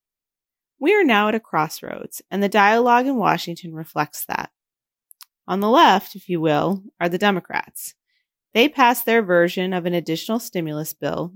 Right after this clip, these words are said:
the heroes Act, over a month ago in the House of Representatives. Main points of their bill include state and local aid,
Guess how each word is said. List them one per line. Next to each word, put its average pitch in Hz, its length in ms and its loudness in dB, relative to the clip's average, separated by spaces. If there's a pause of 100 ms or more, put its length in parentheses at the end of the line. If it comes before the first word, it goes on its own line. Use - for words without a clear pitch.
(100)
the 208 60 -6
heroes 233 500 2
Act, - 440 -6 (400)
over 208 280 4
a 214 80 2
month 202 240 2
ago 147 260 -4
in 143 80 -6
the 151 80 -6
House 151 240 -4
of 147 80 -16
Representatives. - 880 -12 (760)
Main 196 280 4
points 269 300 -2
of 311 120 -2
their 233 160 4
bill 175 320 0
include 156 400 -8
state - 400 -2
and 220 140 -2
local 196 260 -4
aid, 156 340 -2